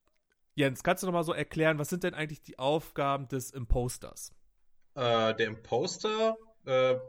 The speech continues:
Speaker 2: wie gesagt, der, äh, ist vom Äußeren nicht von den anderen Crewmates zu unterscheiden. Der sieht genauso aus wie die anderen Crewmates, vielleicht, also die haben halt alle unterschiedliche Farben, vielleicht andere Kopfbedeckungen, haben wir ja gerade auch drüber gesprochen. Und die Crewmates haben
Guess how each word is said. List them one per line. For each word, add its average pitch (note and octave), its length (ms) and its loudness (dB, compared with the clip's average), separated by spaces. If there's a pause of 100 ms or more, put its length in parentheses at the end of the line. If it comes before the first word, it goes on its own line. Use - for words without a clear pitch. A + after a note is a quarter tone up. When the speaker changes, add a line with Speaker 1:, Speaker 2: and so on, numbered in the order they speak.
Speaker 2:
wie B2 60 -10
gesagt, B2+ 360 -2
der, A2 720 0
äh, - 40 -10
ist - 300 -8
vom A2 200 -10
Äußeren C#3 600 -2
nicht B2 420 -8
von A#2 180 -4
den A#2 100 -4
anderen A2 220 -4
Crewmates A2+ 480 -2
zu - 60 -6
unterscheiden. G2+ 540 -2
Der F#2 80 -6
sieht A2+ 120 -10
genauso D#3 400 -2
aus C3+ 320 -4
wie B2 40 -6
die A2+ 60 -4
anderen A2 220 -4
Crewmates, D#3 600 -2
vielleicht, G#2 600 -4 (460)
also G#2 180 -4
die A2+ 100 0
haben A2+ 100 0
halt A2+ 100 2
alle G#2+ 160 0
unterschiedliche A#2 540 -6
Farben, B2 400 0
vielleicht A2 220 -2
andere G2 200 -8
Kopfbedeckungen, B2+ 720 -2
haben G2+ 160 -8
wir G2 60 -2
ja F#2+ 60 -4
gerade G2+ 200 -6
auch G#2+ 160 -6
drüber A2+ 280 -4
gesprochen. A#2 600 -10 (460)
Und A2 380 -6
die A2+ 80 -10
Crewmates E3 680 2
haben C3+ 560 -4